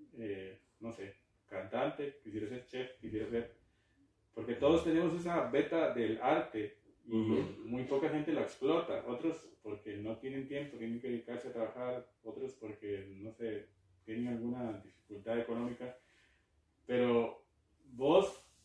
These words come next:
Speaker 1: ah, con todo esta, con todo este aprendizaje, con donde has llegado,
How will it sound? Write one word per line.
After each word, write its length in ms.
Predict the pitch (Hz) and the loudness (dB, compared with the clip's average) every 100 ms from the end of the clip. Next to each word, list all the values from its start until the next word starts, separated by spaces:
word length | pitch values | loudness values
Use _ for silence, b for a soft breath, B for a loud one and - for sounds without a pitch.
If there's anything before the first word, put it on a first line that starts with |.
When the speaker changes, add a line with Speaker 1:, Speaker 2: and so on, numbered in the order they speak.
| - | -12
Speaker 1:
ah, 200 | 120 - | -10 -8
con 180 | 123 110 | -6 0
todo 260 | 139 147 165 | 6 8 8
esta, 560 | 160 165 160 120 - - | 4 2 4 4 2 -4
con 120 | 120 | -4
todo 120 | 135 | -2
este 120 | 139 | 0
aprendizaje, 880 | 180 175 156 123 151 160 190 190 175 - _ | 2 2 2 2 6 6 6 4 -2 -10 _
con 320 | 113 110 110 | -6 -6 -6
donde 280 | 117 120 117 | -4 -2 0
has 120 | 120 | 2
llegado, 540 | 151 156 170 170 165 | 4 6 6 4 2